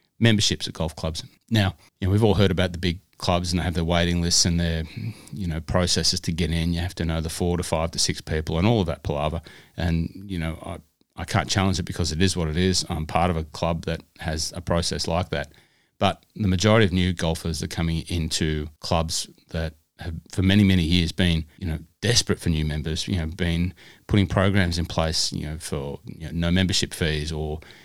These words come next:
stage memberships, uh, age bracketed memberships and different price points. And, you know, they probably weren't filling them as quickly as they can. I think now that's changed. You know, this,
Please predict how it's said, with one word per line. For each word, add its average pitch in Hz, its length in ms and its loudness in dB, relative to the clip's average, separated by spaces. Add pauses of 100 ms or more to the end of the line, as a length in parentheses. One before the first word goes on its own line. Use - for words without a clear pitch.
(140)
stage 92 520 2
memberships, 82 600 -2
uh, 76 240 -4 (200)
age 95 320 2 (360)
bracketed 80 500 -2
memberships 80 580 -2
and 80 400 -2
different - 240 -2
price 92 240 2
points. 71 400 -4 (100)
And, 98 280 2 (100)
you 127 100 0
know, 104 120 4
they 110 100 2
probably 143 240 4
weren't 95 220 2
filling 95 260 2
them 95 140 2
as 92 80 -4
quickly 98 340 -2
as 87 80 -2
they 90 80 -2
can. 110 340 -2
I 92 80 -4
think 101 220 2
now 87 360 2
that's 85 220 -4
changed. 82 380 -2
You 85 100 0
know, 80 80 -2
this, 85 220 -4